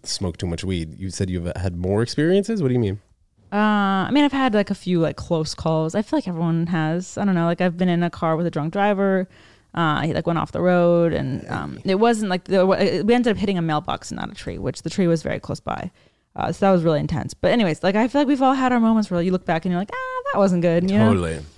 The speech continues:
Speaker 2: Um, so, you know, I think we all can relate to that in a way, and it's, like, it's terrifying, but it's also like, "Well, there's a reason we're still here," and, you know, it's cool. It's like, sometimes I think about that time and I'm like, "Oh, I feel like I've got, like, this second chance at life sometimes." So,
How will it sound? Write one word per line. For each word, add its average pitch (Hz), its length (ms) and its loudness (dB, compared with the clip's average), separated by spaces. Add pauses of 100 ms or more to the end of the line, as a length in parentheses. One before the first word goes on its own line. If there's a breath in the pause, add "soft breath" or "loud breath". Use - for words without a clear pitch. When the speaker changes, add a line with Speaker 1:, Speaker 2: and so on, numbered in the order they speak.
(220 soft breath)
Speaker 2:
Um, 170 580 -2
so, 190 300 2
you 254 120 -4
know, 214 280 0
I 214 180 2
think 233 160 0
we 233 240 2
all 208 240 2
can 220 140 -2
relate 185 280 0
to - 100 -10
that 214 180 2
in 226 100 2
a 233 40 2
way, 240 280 2
and 170 300 2 (540)
it's, - 260 -4
like, 180 180 -2
it's 156 140 -6
terrifying, 180 560 0
but 175 100 0
it's 165 140 -4
also 170 240 -2
like, 165 200 -4
"Well, 175 60 -2
there's 175 160 0
a 147 40 -6
reason 160 220 -2
we're 151 120 -4
still - 220 -10
here," 156 260 -4
and, 151 240 -2
you 160 60 0
know, 151 80 0
it's - 160 -10
cool. 233 320 4
It's 196 120 -2
like, 202 100 -2
sometimes 233 300 2
I 233 40 0
think 226 180 -2
about 220 200 -6
that 202 260 -2
time 202 180 -2
and 196 80 2
I'm 190 40 0
like, 202 140 -2
"Oh, 262 80 -2
I 202 60 0
feel 202 120 -4
like 202 100 -4
I've 196 80 -2
got, 190 140 -4
like, 190 160 -4
this 185 140 -8
second 185 300 -6
chance 185 220 -8
at - 60 -6
life 165 160 -4
sometimes." 147 420 -6
So, 156 280 -4